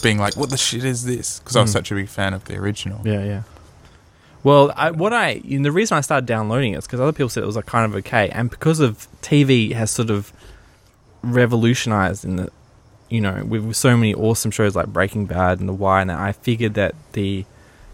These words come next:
Speaker 2: the new one would be way better than La Femme Nikita, 'cause I saw a couple of episodes of La Femme Nikita and I was like, "This is kind of weird."
Speaker 1: Hmm.
Speaker 2: But, uh, and it was kind of like Monster of the Week kind of stuff, rather than now they can,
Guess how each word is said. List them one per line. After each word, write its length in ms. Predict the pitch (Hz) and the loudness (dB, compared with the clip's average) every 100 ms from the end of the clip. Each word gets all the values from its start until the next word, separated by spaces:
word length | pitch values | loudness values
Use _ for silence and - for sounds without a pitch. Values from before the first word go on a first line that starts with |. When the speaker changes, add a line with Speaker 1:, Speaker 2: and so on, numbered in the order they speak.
| - - - | -18 -12 -10
Speaker 2:
the 140 | 113 113 | -4 0
new 260 | 120 135 | 4 6
one 220 | 123 104 | 4 4
would 120 | 104 101 | 2 0
be 80 | |
way 320 | 104 107 101 101 | 0 4 6 6
better 220 | 104 98 | 4 2
than 360 | 95 92 95 - | 2 0 -4 -6
La 60 | |
Femme 280 | 95 104 104 | -4 0 0
Nikita, 240 | 98 104 92 | 0 -2 -2
'cause 140 | - | -4
I 40 | 107 | -2
saw 200 | 151 139 | 2 2
a 60 | |
couple 260 | 131 - 101 | 2 0 0
of 60 | |
episodes 320 | 95 - 92 95 | -2 -4 -4 -4
of 60 | |
La 40 | 95 | -2
Femme 200 | 101 95 | 0 0
Nikita 180 | 90 95 | 0 0
and 80 | |
I 120 | 95 95 | 0 0
was 100 | 98 | 2
like, 240 | 92 90 - - | 2 0 -6 -10
"This 200 | 113 - | -8 -6
is 80 | 120 | -6
kind 180 | - 95 | -2 -2
of 120 | - | 0
weird." 180 | 104 - - - - - - - - - | -2 -2 -8 -16 -16 -18 -20 -20 -16 -6
Speaker 1:
Hmm. 180 | 139 107 - - - | -4 -4 -8 -10 -2
Speaker 2:
But, 160 | 139 | 2
uh, 280 | 143 139 127 - _ - | 2 2 0 -6 _ -10
and 200 | 127 131 | -2 2
it 60 | 131 | 4
was 160 | 120 - | 2 0
kind 200 | - 123 | 0 0
of 80 | |
like 140 | 110 101 | 0 0
Monster 420 | 117 117 - 120 | 0 -2 -2 -4
of 60 | 101 | -2
the 80 | |
Week 240 | 104 107 - | 0 0 -2
kind 200 | 110 95 | -4 -2
of 60 | - | -2
stuff, 300 | 101 98 110 | -2 -2 0
rather 200 | 101 101 | 0 0
than 80 | 113 | 2
now 200 | 120 117 | 2 4
they 140 | 104 | 2
can, 380 | 104 95 98 | 0 -4 -4